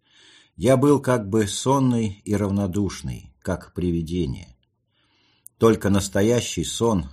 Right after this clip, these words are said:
может внести жизнь и радость, а наша действительная жизнь – точно ночной кошмар. И спустя несколько дней пришел благословенный сон,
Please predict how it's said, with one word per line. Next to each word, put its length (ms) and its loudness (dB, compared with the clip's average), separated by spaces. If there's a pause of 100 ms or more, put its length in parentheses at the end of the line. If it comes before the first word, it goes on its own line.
может 420 -2
внести 460 -2
жизнь 440 -2
и 100 -4
радость, 600 -4 (420)
а 140 -8
наша 320 -2
действительная 840 -2
жизнь – 460 -4 (400)
точно 560 0
ночной 480 -2
кошмар. 640 -6 (1120)
И 100 -2
спустя 520 0
несколько 540 0
дней 500 0 (140)
пришел 460 0
благословенный 880 -2
сон, 480 -2